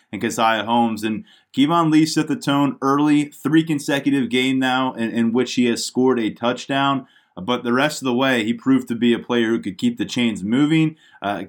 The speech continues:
keep Michigan defenders flailing. Most importantly, as we got into the fourth quarter, a situation that Penn State hadn't really faced at any point this year, uh, where you, you wanted to have that five, six minute long drive, and, and he was able to deliver hundred and thirty-four,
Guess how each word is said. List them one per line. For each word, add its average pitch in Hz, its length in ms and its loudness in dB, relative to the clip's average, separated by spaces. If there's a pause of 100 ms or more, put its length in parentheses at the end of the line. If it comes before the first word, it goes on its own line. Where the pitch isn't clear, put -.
keep 135 200 0
Michigan 123 480 0
defenders 113 560 -2
flailing. 151 640 0
Most 131 240 0
importantly, 143 520 0
as 123 140 -2
we 117 60 -4
got 123 160 0
into 127 100 -6
the 117 100 -4
fourth 127 340 -2
quarter, 139 340 2
a 120 100 -2
situation 127 520 0
that 113 120 -2
Penn 123 160 -2
State 123 380 -2 (220)
hadn't 139 240 0
really 135 200 0
faced 147 380 0
at 143 80 -4
any 143 160 0
point 160 360 -2
this 151 260 -2
year, 147 320 2 (220)
uh, 120 140 0
where 120 140 2
you, 117 200 2
you 117 180 -2
wanted 127 260 -2
to 120 100 0
have 123 260 0
that 120 160 -6
five, 123 340 0
six - 300 -6
minute 131 280 -2
long 120 280 0
drive, 117 480 0
and, 104 180 -8
and 107 140 -8
he 113 80 2
was 139 160 2
able 151 260 0
to 151 140 0
deliver 135 540 0
hundred 147 360 -2
and 120 140 -6
thirty-four, 147 760 0